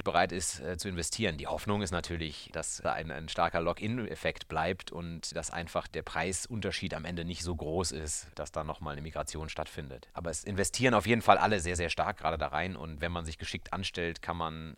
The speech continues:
bei Microsoft und Google, äh, insbesondere bei Microsoft, mit sehr, sehr hohen Credits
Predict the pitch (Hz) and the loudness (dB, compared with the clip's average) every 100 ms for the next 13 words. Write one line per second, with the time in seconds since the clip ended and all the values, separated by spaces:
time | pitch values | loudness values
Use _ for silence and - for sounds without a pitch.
0 | - 80 80 78 76 52 80 98 104 - | -2 2 2 0 -4 -4 -2 0 -2 -2
1 | 92 87 78 98 92 90 85 80 113 110 | -2 -2 -4 -2 -2 0 -2 -2 -2 0
2 | 92 73 69 71 69 - 71 73 69 80 | 0 0 -4 -6 -8 -10 -10 -8 -4 -2
3 | 82 73 73 71 - 71 69 - - | 0 -2 -4 -8 -6 -6 -6 -10 -10